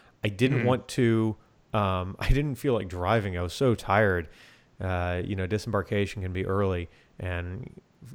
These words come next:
Speaker 1: us, we're always up late. So that, that, yeah, that w-, I was like, "Okay, it's good. I hadn't done that in a while. Don't need to do it again." So, uh, so whatever the case may be, just make sure that you weigh out the cost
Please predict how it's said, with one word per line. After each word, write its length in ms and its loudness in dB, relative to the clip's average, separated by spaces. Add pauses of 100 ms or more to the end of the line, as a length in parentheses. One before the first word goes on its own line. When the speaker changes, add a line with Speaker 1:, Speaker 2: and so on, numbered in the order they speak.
(120)
Speaker 1:
us, 280 0
we're 100 4
always 220 2
up 200 0
late. 300 -2
So 220 -2 (320)
that, 240 2 (200)
that, 380 2 (1000)
yeah, 300 0 (120)
that 140 6
w-, 220 4
I 140 0
was 120 0
like, 180 2
"Okay, 340 4
it's 180 -2
good. 240 6
I 40 6
hadn't 200 2
done 140 2
that 120 4
in 60 0
a 40 0
while. 440 2 (100)
Don't 180 2
need 140 2
to 80 -4
do 160 2
it 80 0
again." 320 -2 (320)
So, 320 2
uh, 120 2 (260)
so 160 8
whatever 360 10
the 60 0
case 240 4
may 80 2
be, 140 4
just 200 0
make 160 4
sure 220 2
that 80 2
you 140 4
weigh 120 8
out 200 4
the 60 2
cost 440 4